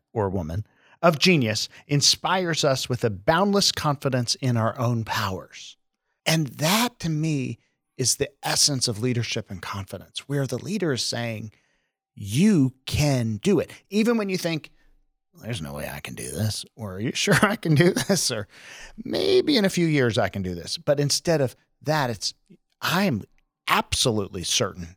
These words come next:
you can do this," because then the bar's raised. And, you know, when we have a leader that does that, we'll do anything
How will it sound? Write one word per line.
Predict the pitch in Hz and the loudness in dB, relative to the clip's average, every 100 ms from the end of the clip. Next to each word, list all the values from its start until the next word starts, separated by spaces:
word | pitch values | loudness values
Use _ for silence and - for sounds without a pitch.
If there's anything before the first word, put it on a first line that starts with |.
| _ - | _ -4
you | 104 | -4
can | - 98 | -2 -2
do | 107 | -2
this," | 87 - | -2 -4
because | 156 - 160 | -4 -2 0
then | 165 277 | 0 0
the | 294 | 0
bar's | 147 147 170 160 | -2 -4 -4 -2
raised. | 151 139 - | 0 0 -2
And, | 135 139 - _ _ | -6 -6 -10 _ _
you | - | -12
know, | 175 165 | -8 -4
when | 156 165 | -2 -2
we | |
have | 151 196 | -2 0
a | 233 | 0
leader | 165 160 135 | 2 0 0
that | 110 | -2
does | 147 185 | -4 -2
that, | 131 101 - - _ _ _ | -2 -2 -6 -20 _ _ _
we'll | 139 240 | 2 4
do | 311 262 _ | 4 0 _
anything | - 175 240 - 92 78 | 0 2 2 -2 -10 -10